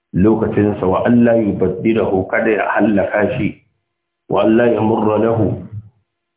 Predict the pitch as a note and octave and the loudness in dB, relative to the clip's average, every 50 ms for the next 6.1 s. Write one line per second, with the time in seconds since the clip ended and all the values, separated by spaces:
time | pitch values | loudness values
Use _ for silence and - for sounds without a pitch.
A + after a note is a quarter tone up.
0 | _ _ _ _ - F#2+ F#2+ F#2+ G2 G2 G2 A2 A2+ A#2 A2+ - G#2 G2+ G2+ G2 | _ _ _ _ -2 0 2 2 2 2 2 2 2 2 0 0 -2 -2 0 0
1 | G2+ G2+ G2 - - - - - - G2 - - - - _ _ _ _ _ _ | 0 0 -2 -6 -10 -14 -20 -16 -14 -12 -12 -12 -16 -18 _ _ _ _ _ _
2 | _ _ _ _ _ _ _ - C#3 D3+ D#3 D#3 D#3 D#3 D#3 D3+ - - - _ | _ _ _ _ _ _ _ 0 2 4 4 4 4 4 4 2 0 -4 -10 _
3 | _ A#2+ B2 C3+ C#3+ C#3+ C3 - - - - - A2+ A2 A#2 A2 G#2+ A2 - - | _ 2 4 4 2 0 -2 -4 -4 -2 0 2 2 4 2 0 -2 -4 -4 0
4 | G#2+ G#2+ A#2 - - - C3 A#2+ - - B2 C3+ C3+ C#3 C3 - - A#2 - - | 2 2 2 2 2 0 0 0 0 0 0 2 2 0 0 -2 -2 -2 0 2
5 | C#3 D3+ F3 D#3+ C#3+ C#3+ - B2 A2+ G2 F#2 F#2+ F#2+ G#2+ A#2 B2+ B2+ B2 A2+ G2 | 2 0 2 2 0 0 0 -2 0 0 0 0 0 2 2 4 4 4 2 0
6 | F#2+ | -2